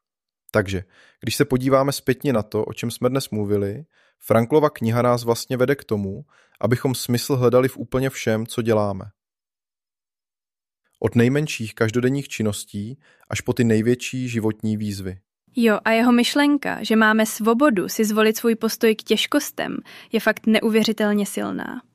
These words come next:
Speaker 2: Dodává nám sílu, i když se všechno zdá být mimo naší kontrolu.
Speaker 1: A také to, jak zdůrazňuje vzájemné propojení, kde nejen, že hledáme smysl pro sebe,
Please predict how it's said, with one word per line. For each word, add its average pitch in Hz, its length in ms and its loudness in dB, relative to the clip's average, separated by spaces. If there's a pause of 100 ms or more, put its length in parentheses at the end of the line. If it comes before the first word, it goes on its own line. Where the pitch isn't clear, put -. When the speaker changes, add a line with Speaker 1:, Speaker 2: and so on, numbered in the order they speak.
Speaker 2:
Dodává 254 460 6
nám 277 220 4
sílu, 190 680 -6
i 240 80 -2
když 226 200 2
se 233 120 0
všechno 240 360 2
zdá 226 240 4
být 240 200 0
mimo 220 240 4
naší 214 280 0
kontrolu. 202 580 -2 (460)
Speaker 1:
A 113 80 2
také 151 300 4
to, 110 440 -2
jak 107 160 0
zdůrazňuje 117 560 2
vzájemné 117 440 2
propojení, 104 680 -2 (380)
kde 110 160 0
nejen, 147 280 2
že 117 100 -2
hledáme 107 400 0
smysl - 340 -6
pro 104 160 -4
sebe, 101 420 -8